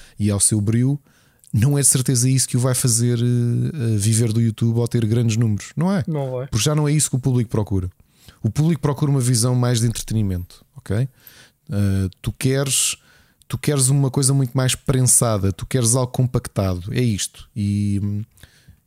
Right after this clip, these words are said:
Speaker 1: e não é a ideia de te sentires informado, é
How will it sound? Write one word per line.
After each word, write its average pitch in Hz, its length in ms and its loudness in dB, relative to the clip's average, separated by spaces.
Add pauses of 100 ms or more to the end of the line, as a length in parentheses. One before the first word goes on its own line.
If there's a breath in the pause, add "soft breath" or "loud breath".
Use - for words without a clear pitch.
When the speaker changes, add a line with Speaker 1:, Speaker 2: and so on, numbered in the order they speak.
Speaker 1:
e 131 120 0
não 147 160 2
é 156 40 0
a - 20 0
ideia 160 260 0
de 151 60 -2
te - 80 2
sentires 147 320 2
informado, 127 680 -2 (1400 soft breath)
é 131 380 0